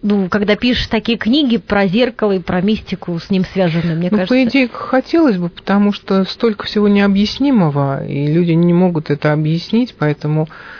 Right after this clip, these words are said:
Speaker 2: хочется верить во что-то мистическое, но очень доброе, чего так щас не хватает.
Speaker 1: А какие-нибудь загадочные случаи в вашей жизни происходили? Какие-нибудь вот такие, не знаю, там, вот там что-нибудь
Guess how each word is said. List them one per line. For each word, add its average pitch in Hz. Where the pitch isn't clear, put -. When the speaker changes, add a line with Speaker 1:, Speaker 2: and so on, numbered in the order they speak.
Speaker 2:
хочется -
верить 185
во 165
что-то 175
мистическое, 175
но 170
очень 170
доброе, 139
чего 151
так 165
щас -
не 151
хватает. 139
Speaker 1:
А 196
какие-нибудь 262
загадочные 226
случаи 247
в 180
вашей 196
жизни 180
происходили? 190
Какие-нибудь 185
вот 170
такие, 165
не 160
знаю, 156
там, 156
вот 160
там 160
что-нибудь 165